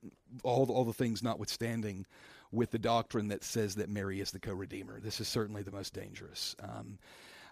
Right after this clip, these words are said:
uh, I worked at Chick-fil-A with a young man who may still be there today, I don't know. Um, and he was a Roman Catholic.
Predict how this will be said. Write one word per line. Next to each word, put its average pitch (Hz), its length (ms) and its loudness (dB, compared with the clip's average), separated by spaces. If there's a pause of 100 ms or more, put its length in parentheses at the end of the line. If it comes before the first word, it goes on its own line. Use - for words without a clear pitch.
uh, 113 380 2 (100)
I 113 300 2 (480)
worked 117 340 0
at 107 240 -2
Chick-fil-A 120 600 0
with 107 140 -2
a 104 40 -2
young 110 200 -2
man 110 360 -2 (180)
who 104 380 -4 (340)
may 120 160 -2
still 110 220 0
be 98 80 -2
there 95 160 -2
today, 104 340 0
I - 80 -2
don't 95 200 -8
know. 101 460 -8
Um, 95 420 -8 (840)
and 120 140 0
he 117 100 4
was 110 120 0
a 113 40 0
Roman 113 180 2
Catholic. 107 640 2